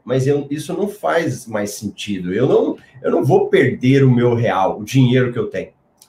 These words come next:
Será? Provavelmente, muitas pessoas têm um dinheirinho aí guardado, mas não sabem. Muitas pessoas têm um dinheiro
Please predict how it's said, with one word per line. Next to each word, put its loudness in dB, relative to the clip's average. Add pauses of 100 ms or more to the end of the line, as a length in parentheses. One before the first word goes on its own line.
(200)
Será? -12 (1000)
Provavelmente, 2
muitas -4
pessoas -6 (280)
têm -2
um 2
dinheirinho 0
aí 4
guardado, 0 (120)
mas -2
não 2
sabem. -4 (560)
Muitas 0
pessoas -2
têm -4
um 0
dinheiro -2